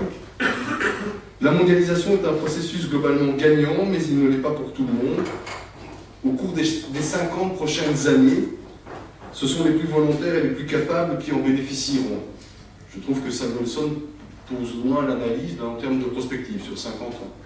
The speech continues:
En tout cas, il repère qu'en revanche, les populations à bas revenus seront les principales perdantes sur les cinq continents.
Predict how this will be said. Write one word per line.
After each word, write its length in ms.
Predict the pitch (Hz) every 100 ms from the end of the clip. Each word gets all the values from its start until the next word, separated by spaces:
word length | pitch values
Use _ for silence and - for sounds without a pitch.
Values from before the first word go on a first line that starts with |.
| - - - - - -
En 60 | 110
tout 100 | -
cas, 100 | 160
il 80 | 139
repère 640 | 135 156 156 160 156 156 - - - - -
qu'en 180 | 175
revanche, 420 | 160 156 - 196 160
les 80 |
populations 540 | 151 135 139 135 165 156
à 40 |
bas 80 | 147
revenus 360 | 131 127 156 160
seront 220 | 151 131
les 80 | 123
principales 600 | 135 135 135 131 131 -
perdantes 380 | 127 117 151 151
sur 140 | 127
les 60 | 113
cinq 340 | 147 139 131
continents. 440 | 127 110 101 92